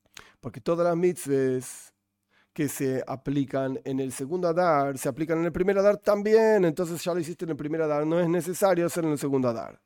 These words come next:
Punto. Rabban Shimon ben Gamliel, Oimer, dice Rabban Shimon ben Gamliel, Mishum Rabbi Yosi, en nombre de Rabbi Yosi,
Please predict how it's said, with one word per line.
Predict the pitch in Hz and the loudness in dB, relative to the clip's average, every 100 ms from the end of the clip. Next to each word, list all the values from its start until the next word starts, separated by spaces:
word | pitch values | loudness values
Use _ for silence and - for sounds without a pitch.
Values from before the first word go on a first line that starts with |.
| _ | _
Punto. | 139 113 110 - _ _ _ _ _ _ _ _ _ 131 | -2 -2 -6 -18 _ _ _ _ _ _ _ _ _ -4
Rabban | 165 170 135 135 | 0 0 0 -2
Shimon | 135 131 127 | -2 -2 -2
ben | 131 | -2
Gamliel, | 135 175 135 135 131 127 | -2 -2 0 0 -2 -4
Oimer, | 165 175 143 135 131 | -2 0 2 0 -2
dice | 165 175 147 139 | -4 -6 -6 -6
Rabban | 131 131 | -4 -4
Shimon | 123 135 131 | -6 -4 -4
ben | 131 | -2
Gamliel, | 143 175 143 135 135 135 151 | -2 0 0 0 -2 -4 -4
Mishum | 175 185 175 | -4 -2 -2
Rabbi | 139 127 131 | -2 -4 0
Yosi, | 143 180 - 135 135 | 0 -2 -6 -4 -2
en | 143 | 2
nombre | 190 180 | 2 0
de | 175 | 0
Rabbi | 175 180 | 0 0
Yosi, | 180 180 - 143 135 135 | 0 0 -4 -4 -2 -4